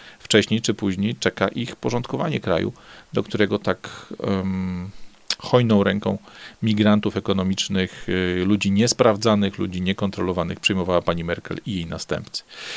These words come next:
Także powszechny nabór do wojska, czy tam powszechny pobór do wojska, powszechne szkolenie wojskowe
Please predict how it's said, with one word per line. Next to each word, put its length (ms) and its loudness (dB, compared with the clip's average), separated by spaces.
Także 220 6
powszechny 460 6
nabór 340 6
do 140 8
wojska, 300 6
czy 100 4
tam 100 4
powszechny 400 -2
pobór 320 4
do 120 4
wojska, 280 2
powszechne 380 -4
szkolenie 380 2
wojskowe 520 0